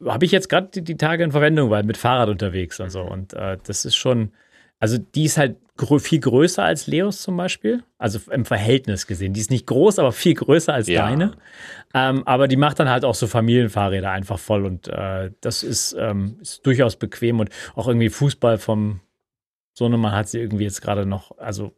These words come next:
Speaker 1: grad heute aufgeladen und
Speaker 3: Mhm.
Speaker 1: d-, so im Haus zu haben einfach ist super bequem, also, äh, d-, d-, möchte ich echt nichts anderes
Speaker 3: Da
Speaker 1: mehr
Speaker 3: müsste
Speaker 1: haben.
Speaker 3: bei mi-, genau, da müsste bei mir auch der Adapter müsste sogar dabei sein, also für so,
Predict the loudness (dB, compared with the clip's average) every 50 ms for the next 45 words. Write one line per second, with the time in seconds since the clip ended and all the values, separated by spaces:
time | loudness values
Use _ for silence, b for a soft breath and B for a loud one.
0 | _ _ -6 -2 0 0 0 0 2 2 2 2 2 0 0 -2 -2 -2 -2 -2
1 | -2 -2 -4 -6 -6 -10 -12 -10 -4 -2 0 2 2 2 0 0 -2 -2 -2 -2
2 | -2 -2 -4 2 6 8 8 8 8 6 4 4 4 2 2 2 2 2 4 4
3 | 2 2 0 -2 -2 -2 -2 -4 -2 -2 -2 -2 -2 -2 0 0 0 -2 -4 -2
4 | 0 0 0 0 0 -2 -4 -4 -4 -4 -4 -4 -4 -6 -8 -8 -8 -8 -8 -8
5 | -10 -14 -18 -20 _ _ _ _ -10 -10 -10 -8 -10 -12 -10 -4 0 0 0 0
6 | 0 -2 0 0 0 -2 0 2 2 2 2 0 -2 -4 -2 -2 -4 -2 0 2
7 | 2 4 4 2 2 2 2 2 2 0 -2 0 2 2 4 4 4 4 4 2
8 | 2 2 2 2 2 2 2 4 6 4 4 4 2 2 2 2 2 4 4 2
9 | 2 0 -2 0 2 0 2 2 0 -4 -4 -2 0 2 2 4 2 2 2 0
10 | 2 2 2 2 2 2 0 0 0 -2 -2 -4 -4 -6 -6 -6 -6 -4 -4 -6
11 | -6